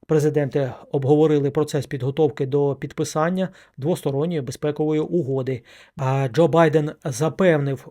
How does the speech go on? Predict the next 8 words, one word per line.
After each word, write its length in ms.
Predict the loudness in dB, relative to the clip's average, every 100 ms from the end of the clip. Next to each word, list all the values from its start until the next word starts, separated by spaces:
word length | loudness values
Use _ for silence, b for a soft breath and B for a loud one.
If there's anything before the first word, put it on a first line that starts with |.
| -4
у 380 | -2 0 -2 0
подальшій 560 | 0 2 2 0 -6 -10
підтримці 540 | -10 -6 -4 -4 -6
Україні, 520 | -4 -2 -2 -2 -4
а 80 | -6
також 340 | -6 -6 -6
наголосив, 500 | -4 -2 -2 -2 -4
що, 340 | -6 -4 -2